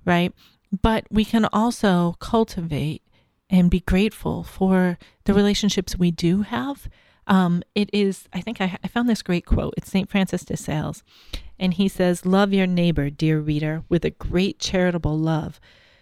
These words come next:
but befriend only those with whom you can be mutually supportive in virtue. The higher the virtues that you put into these relationships, the more perfect will your friendship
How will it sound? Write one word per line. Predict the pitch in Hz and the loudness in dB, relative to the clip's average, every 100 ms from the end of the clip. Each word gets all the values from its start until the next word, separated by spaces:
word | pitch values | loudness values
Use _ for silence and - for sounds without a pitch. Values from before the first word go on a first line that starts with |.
| _ _ - | _ _ -2
but | 185 - - | -2 -2 2
befriend | 202 - 220 214 - | 2 4 2 2 2
only | 196 208 226 | 2 4 2
those | 202 185 175 175 180 | 2 2 2 0 -2
with | 180 | -2
whom | - 190 190 | 0 2 4
you | 190 | 2
can | - 185 | 0 -2
be | 180 | 2
mutually | 175 180 208 - 202 | 4 4 2 0 -2
supportive | 196 - - 185 175 165 | -2 0 0 2 0 -2
in | - 165 | -4 -6
virtue. | 160 165 - - - - _ _ _ | -4 -4 -4 -12 -14 -18 _ _ _
The | 175 | -6
higher | 165 190 196 226 | 0 0 0 0
the | 202 | -2
virtues | 180 180 180 165 160 160 | 0 0 0 -2 -4 -2
that | 160 | -2
you | 175 | 0
put | - 196 - | 0 0 -2
into | 175 - 165 | -6 -4 -4
these | 170 165 | -2 -2
relationships, | 156 165 160 175 - 196 - - _ _ _ | -4 -6 -6 -8 -6 -6 -6 -20 _ _ _
the | 180 | 2
more | 180 | 2
perfect | 175 - 214 185 175 - | 4 2 2 -4 -6 -2
will | 170 | 0
your | 165 160 | 0 -4
friendship | - 151 - - | -6 -8 -10 -12